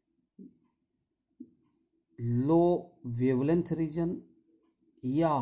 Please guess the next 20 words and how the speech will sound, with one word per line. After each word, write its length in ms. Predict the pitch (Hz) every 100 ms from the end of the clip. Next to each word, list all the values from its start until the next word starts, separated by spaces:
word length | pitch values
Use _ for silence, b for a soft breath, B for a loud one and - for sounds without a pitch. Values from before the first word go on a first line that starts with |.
| 113
हाई 760 | - - - 117 139 170 165 -
फ्रीक्वेंसी 640 | - - 143 127 202 190 127
रीजन, 320 | - - - - _ _ _ _ _ _ _ _ _ _ _ _ _ _ _ _ _ _ _ _ _ 127
दोनों 360 | 123 147 175
में, 320 | 135 123 120 - _ _ _ _ _ _ _ _ _ _ _ _ _ _ 175
अथवा 520 | 170 226 233 226 - _ _ _ _ -
इसके 320 | 190 - 220
विपरीत, 500 | 117 87 - 120 - - - _ _ _ _ _ _ _ _ _ _ _ - _ -
एक 220 | 240 240
केस 280 | 208 170 -
में 160 | 202
वीन 380 | 170 139 147 185
का 100 | 180
विस्थापन 520 | 131 120 - 139 135
नियम 300 | 156 156 160
काम 320 | 156 - 156 156
करता 360 | 165 151 160
है, 300 | 143 156 156 -
दूसरे 440 | 147 147 156 147
में 320 | 131 131 127